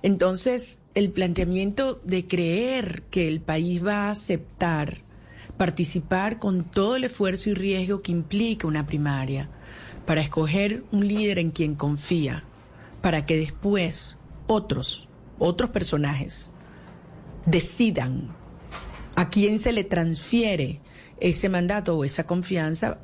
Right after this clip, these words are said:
me resulta inconcebible. Termina siendo un engaño a los venezolanos. Porque, además, desde el punto de vista práctico, ¿qué significa?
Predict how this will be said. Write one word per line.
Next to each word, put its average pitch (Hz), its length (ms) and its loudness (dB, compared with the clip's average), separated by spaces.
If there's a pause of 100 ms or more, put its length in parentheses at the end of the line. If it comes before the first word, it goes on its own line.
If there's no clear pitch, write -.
(180)
me 151 160 0
resulta 160 720 0 (260)
inconcebible. 175 1000 0 (480)
Termina 175 340 2
siendo 220 240 2
un 208 80 0
engaño 202 460 2
a 190 40 2
los 160 140 2
venezolanos. 135 880 -2 (560)
Porque, 220 540 4 (480)
además, 208 600 2
desde 185 140 4
el 180 80 0
punto 180 280 2
de 214 80 2
vista 190 400 -2
práctico, 196 480 0
¿qué 190 80 0
significa? 175 840 -2